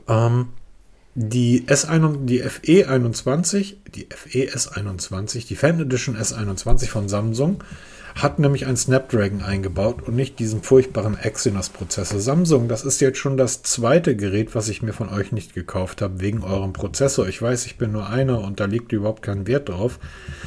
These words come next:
Aber ihr wisst, wie viele Geräte ich kaufe. Also seit dem Galaxy S zehn bis heute sind da schon viele Samsungs, die ich mir nicht gekauft habe, wegen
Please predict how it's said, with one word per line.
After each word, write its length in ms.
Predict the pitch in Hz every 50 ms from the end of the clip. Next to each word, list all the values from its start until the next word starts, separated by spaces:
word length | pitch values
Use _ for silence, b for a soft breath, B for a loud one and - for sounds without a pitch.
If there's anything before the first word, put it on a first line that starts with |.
| B B B
Aber 160 | - 117 123
ihr 180 | 120 120 113 123
wisst, 220 | 165 - - -
wie 40 | 120
viele 240 | - - 165 190 151
Geräte 380 | 110 101 92 90 82 - -
ich 160 | 92 - -
kaufe. 400 | - - 87 85 - - - - - -
Also 320 | - 113 110 104 107 104
seit 360 | 98 95 98 110 113 127 123 143
dem 160 | 131 127 123
Galaxy 500 | 123 117 120 120 120 - - - - -
S 320 | - 92 - - - -
zehn 440 | - - - 123 113 120 135 143 139
bis 240 | 127 113 - - -
heute 300 | 107 101 117 127 - 147
sind 180 | 131 131 120 -
da 60 | 113
schon 160 | - - 95
viele 280 | - - 170 226 254 151
Samsungs, 480 | 113 107 98 98 95 107 101 101 -
die 100 | - 101
ich 100 | 98 -
mir 120 | - 104 101
nicht 180 | 120 120 -
gekauft 420 | - 113 101 - 135 165 185 - -
habe, 220 | 98 92 90 92
wegen 160 | 101 110 110